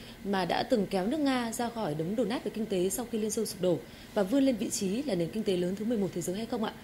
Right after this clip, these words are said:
À, với tôi được biết là hiện ở Nga có nhiều đảng phái chính trị muốn thay đổi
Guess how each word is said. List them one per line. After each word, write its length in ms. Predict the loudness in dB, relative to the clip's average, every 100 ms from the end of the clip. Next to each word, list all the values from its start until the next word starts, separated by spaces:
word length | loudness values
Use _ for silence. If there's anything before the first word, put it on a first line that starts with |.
| -16 -16 -2
À, 180 | 2
với 100 | 4
tôi 140 | 4 4
được 120 | 4
biết 180 | 2 2
là 80 | 2
hiện 260 | 2 2 2 -4 -2
ở 100 | -2
Nga 220 | -2 -2
có 120 | 0
nhiều 140 | 2 2
đảng 140 | 2
phái 120 | -2
chính 140 | -6 -2
trị 200 | 0 0 -2 -16 -10
muốn 140 | -4 -4
thay 180 | 0 6
đổi 260 | 8 8